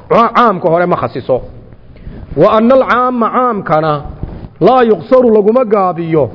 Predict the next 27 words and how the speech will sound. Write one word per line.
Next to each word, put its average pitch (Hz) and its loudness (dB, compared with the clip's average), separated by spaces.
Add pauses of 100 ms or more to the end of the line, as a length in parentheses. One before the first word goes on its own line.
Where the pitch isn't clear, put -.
(320)
cala 226 2
almuctaadi, 214 0
muctaadka 175 -2
laguma 160 0
gaabiyo." 123 0 (360)
Talow 247 4
hadalkanna 233 0
maxaa 214 0
looga 190 4
jeedaa? 131 -2 (400)
"Wa 180 4
anna 240 2
alcaama 170 0 (380)
laa 240 4
yuqsaru 202 2
cala 247 0
almuctaad." 214 0 (600)
Caamka 233 0
laguma 214 2
gaabinayo 220 2
muctaadka 202 0
baynu 170 2
nihi, 180 -2
inta 208 2
muctaadka 180 -2
laguma 156 -2
gaabiyo. 120 -6